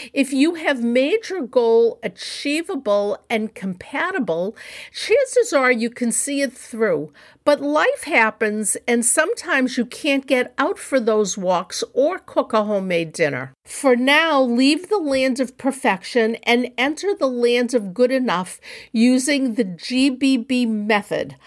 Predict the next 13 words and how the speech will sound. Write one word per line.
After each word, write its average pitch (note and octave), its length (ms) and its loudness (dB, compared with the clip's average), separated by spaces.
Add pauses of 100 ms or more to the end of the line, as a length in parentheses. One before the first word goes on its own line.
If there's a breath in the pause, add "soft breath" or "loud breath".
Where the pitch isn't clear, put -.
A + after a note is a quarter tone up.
(280 loud breath)
I A#3 160 4
have A3+ 280 2
given F4 480 0
that B3+ 260 -2
to C#4 160 0
you A3+ 520 0
as A3 220 2
a A3 80 2
download G3 920 0
in A3+ 180 0
an G#3 180 0
earlier C#4 600 2
episode, F3+ 720 0